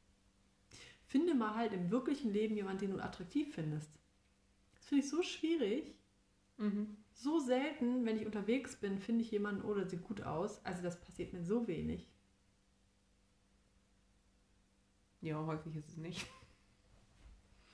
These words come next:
Speaker 1: Vielleicht ist dies, ja, aber ich habe auch letztens überlegt, vielleicht ist der Blick, mit dem man durch die Welt geht, aber auch nicht so offen.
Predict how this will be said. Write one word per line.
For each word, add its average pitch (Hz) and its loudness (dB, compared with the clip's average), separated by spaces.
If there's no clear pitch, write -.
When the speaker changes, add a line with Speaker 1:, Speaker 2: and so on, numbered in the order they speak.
Speaker 1:
Vielleicht 247 4
ist - -6
dies, 202 -2
ja, 180 -2
aber 196 0
ich 202 -2
habe 214 -8
auch 233 -2
letztens 196 -4
überlegt, 185 -2
vielleicht 208 -2
ist 190 -10
der 175 0
Blick, 196 0
mit 185 -6
dem 190 2
man 175 -4
durch 170 -4
die 165 -6
Welt 214 2
geht, 165 -2
aber 156 -2
auch - -6
nicht 170 -2
so - -4
offen. 160 -4